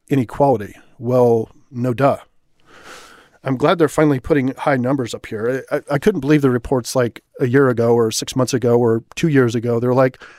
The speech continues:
"Uh, we could see, like, a seven point eight percent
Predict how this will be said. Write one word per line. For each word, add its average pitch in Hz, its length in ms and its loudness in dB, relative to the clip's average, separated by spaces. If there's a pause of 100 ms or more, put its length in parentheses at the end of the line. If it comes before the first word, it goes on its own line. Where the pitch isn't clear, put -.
(140)
"Uh, 196 220 4
we 185 100 6
could - 160 -4
see, 160 220 -2
like, 143 200 0
a 123 180 2
seven 135 420 0
point 131 380 -2
eight 123 220 -4
percent - 600 -2